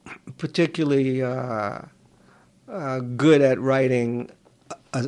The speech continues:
uh, songs that had a point, a political point. Um,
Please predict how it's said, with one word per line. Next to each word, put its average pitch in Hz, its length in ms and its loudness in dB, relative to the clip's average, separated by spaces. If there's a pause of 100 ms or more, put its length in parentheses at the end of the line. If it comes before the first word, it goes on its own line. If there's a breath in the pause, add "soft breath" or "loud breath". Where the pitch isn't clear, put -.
uh, 120 180 -2
songs 135 880 2 (500)
that 139 560 0
had 127 180 0
a 127 60 2
point, 120 680 4 (100)
a 135 60 0
political 135 540 2
point. 104 640 -2 (960 soft breath)
Um, 117 760 0